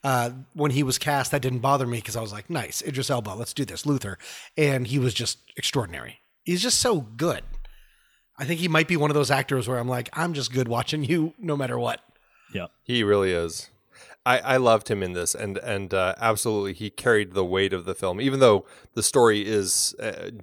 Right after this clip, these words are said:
Speaker 3: Jake's, um, you know, for, for good or for bad, you know, we're following Jake. It's kind of his journey through this particular, uh, story,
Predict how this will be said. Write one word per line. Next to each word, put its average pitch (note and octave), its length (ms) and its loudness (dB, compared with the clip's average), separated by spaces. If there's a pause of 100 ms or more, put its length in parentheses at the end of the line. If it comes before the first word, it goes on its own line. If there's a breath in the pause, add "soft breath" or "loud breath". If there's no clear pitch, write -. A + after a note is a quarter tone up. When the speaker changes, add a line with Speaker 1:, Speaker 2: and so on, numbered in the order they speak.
Speaker 3:
Jake's, - 840 -2
um, F2+ 500 -6 (360)
you A2 140 -10
know, F2+ 80 -6
for, F#2 260 -6 (160)
for A2 120 -6
good A#2 160 2
or A2 40 6
for G#2 140 -4
bad, F2+ 360 2 (320 loud breath)
you G#2+ 80 -8
know, F#2 120 2
we're G2 160 6
following G#2 340 6
Jake. F#2 300 0
It's F2 100 -6
kind G2 180 -4
of F2 80 -14
his G2+ 240 -6
journey F#2+ 380 -2
through F#2+ 240 -8
this F2 220 -6
particular, F2 680 -8
uh, E2+ 340 -8
story, G2 540 0